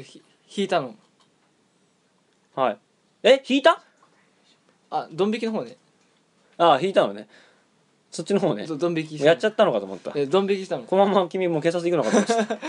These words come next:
Speaker 1: <laughs> 自首、これが最後。
Speaker 2: <laughs>
Speaker 1: そう、ひ-、引いたのね。
Speaker 2: 深い話があるって言うから。
Speaker 1: <laughs> 確かに。
Speaker 2: うん。
Speaker 1: で、それで俺、俺思ったの。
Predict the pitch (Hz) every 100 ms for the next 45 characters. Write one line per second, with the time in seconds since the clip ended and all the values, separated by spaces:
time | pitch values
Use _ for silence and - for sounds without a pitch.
0 | 339 302 160 160 175 180 180 180 180 160
1 | 165 165 165 156 151 139 - - - 143
2 | 135 123 - 180 185 190 165 123 113 -
3 | 180 151 123 120 113 113 113 - 101 -
4 | - - _ _ _ _ - - 214 214
5 | 202 196 170 175 160 160 135 - - -
6 | - _ _ 165 170 - _ _ _ _
7 | 202 170 160 160 170 151 180 143 117